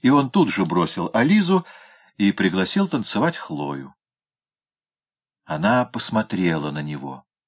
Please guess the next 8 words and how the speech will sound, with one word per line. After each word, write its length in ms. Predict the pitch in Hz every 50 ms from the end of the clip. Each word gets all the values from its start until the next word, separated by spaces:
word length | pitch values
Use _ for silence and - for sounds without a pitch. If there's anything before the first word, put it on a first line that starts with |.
| _ _ _ _ _ _ _ _ - -
засмеялась 920 | - 65 156 - - - 165 156 - 78 95 123 151 165 170 160 - - - _ _ _ _ _ _ _ _ _ _
и 80 | - 90
положила 480 | - - 95 92 98 98 139 160 156 147
правую 520 | - - 120 131 131 113 113 110 101 98
руку 300 | 117 160 165 - - 147
ему 280 | 127 110 110 127 143 143
на 100 | 139 -
плечо. 600 | - 139 139 - - - - 170 143 131 -